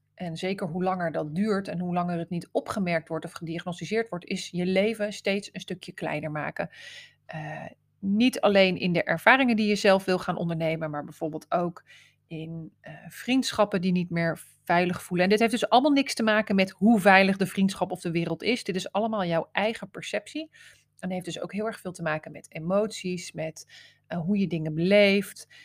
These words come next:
en eigenlijk vrij weinig met de, de werkelijkheid. En dat is dus waarom, eh, dit bij mij ook zoveel, ehm,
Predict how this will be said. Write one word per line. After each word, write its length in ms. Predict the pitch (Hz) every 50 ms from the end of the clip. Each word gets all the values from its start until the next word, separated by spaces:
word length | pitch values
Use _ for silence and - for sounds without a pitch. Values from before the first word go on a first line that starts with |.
| - _ _ -
en 300 | - 175 175 170 170 -
eigenlijk 400 | - 180 202 202 - 185 175 -
vrij 320 | - - - - 185 202 165
weinig 400 | 147 151 160 165 165 - - -
met 200 | 165 156 - -
de, 140 | 160 - _ -
de 140 | 160 170
werkelijkheid. 640 | 156 165 160 156 - 160 160 - - 160 160 - - 151 151 - - _ _ _ _ _ - - - _ _ _ _ _ - _ -
En 160 | - 202 202
dat 180 | 208 233 226 233
is 100 | 202 -
dus 200 | 214 196 - -
waarom, 440 | 190 185 180 190 190 185 180 175 180 - - - - - - - _ -
eh, 320 | 185 175 170 165 165 156 147 147
dit 400 | - 196 196 175 - 247 - 196
bij 80 | 233
mij 240 | 214 220 214 214 -
ook 140 | - 202 -
zoveel, 720 | - - 208 202 190 190 202 185 180 175 170 165 165 - - _ _ _ _ _ -
ehm, 580 | 165 170 165 160 156 151 147 147 139 - -